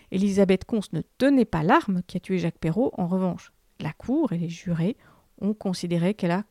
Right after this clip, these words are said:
commandité le meurtre, elle l'a même financé. C'est quand même suffisant pour pouvoir la condamner.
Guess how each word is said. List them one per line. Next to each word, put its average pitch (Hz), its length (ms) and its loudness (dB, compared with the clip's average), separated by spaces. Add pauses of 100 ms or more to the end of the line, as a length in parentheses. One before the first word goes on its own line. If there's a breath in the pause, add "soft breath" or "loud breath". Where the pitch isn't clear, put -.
commandité 226 520 0
le - 80 -10
meurtre, 190 400 2 (180)
elle 196 160 4
l'a 170 80 2
même 170 320 -4
financé. - 600 -4 (500 soft breath)
C'est - 120 -20
quand 175 140 -4
même 214 140 2
suffisant 208 600 -6 (100)
pour - 120 -8
pouvoir 180 300 0
la 160 100 -4
condamner. - 480 -12